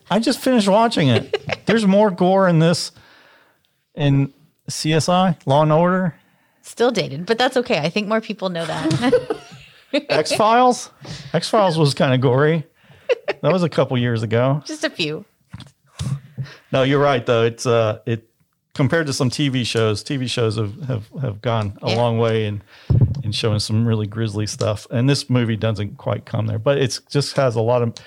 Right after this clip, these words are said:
Speaker 1: great moments. It is funny. When it gets scary, it is kinda, you know, you kinda are on the edge of your seat.
Speaker 2: Yeah.
Speaker 1: It doesn't outstay its welcome. I think it's about eighty-four minutes.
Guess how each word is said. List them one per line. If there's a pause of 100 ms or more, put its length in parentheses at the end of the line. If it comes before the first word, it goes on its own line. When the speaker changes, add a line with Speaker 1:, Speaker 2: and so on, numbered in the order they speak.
(460)
Speaker 1:
great
moments. (100)
It
is
funny.
When
it
gets
scary,
it
is
kinda, (360)
you
know,
you
kinda
are
on
the
edge
of
your
seat.
Speaker 2:
Yeah. (640)
Speaker 1:
It
doesn't
outstay
its
welcome. (160)
I
think
it's
about
eighty-four
minutes.